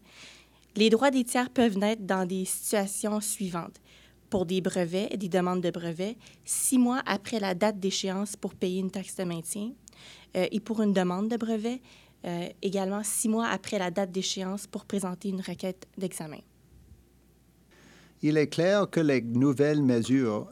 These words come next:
Speaker 2: visant l'harmonisation du régime canadien avec la pratique internationale apportent plus de complexité à notre régime. Est-ce qu'il y a des changements qui vont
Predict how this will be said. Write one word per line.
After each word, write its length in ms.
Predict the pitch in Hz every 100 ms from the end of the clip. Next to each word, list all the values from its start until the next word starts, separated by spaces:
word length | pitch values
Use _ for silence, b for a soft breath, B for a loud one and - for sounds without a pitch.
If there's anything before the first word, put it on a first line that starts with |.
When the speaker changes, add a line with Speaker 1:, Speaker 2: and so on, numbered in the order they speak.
| -
Speaker 2:
visant 480 | 110 120 131 147 143
l'harmonisation 1200 | 117 123 135 143 131 113 120 - - 131 131 131
du 200 | 117 110
régime 460 | 104 107 117 131 117
canadien 520 | 123 117 107 110 113
avec 280 | 107 104 107
la 80 |
pratique 800 | - - - - 143 131 - - 262
internationale 880 | 127 117 113 110 - 110 113 123 127 127 B B B B
apportent 400 | 127 - 131 -
plus 200 | - 175
de 100 | 160
complexité 920 | 131 135 127 135 131 - 113 - 156
à 60 | 143
notre 340 | 110 110 -
régime. 560 | 107 107 98 127 104 101 - _ _ _ -
Est-ce 160 | 135 -
qu'il 180 | 165
y 60 | 170
a 80 | 156
des 240 | 127 127
changements 560 | - 135 127 - 120 123
qui 240 | - 117
vont 340 | 104 110 107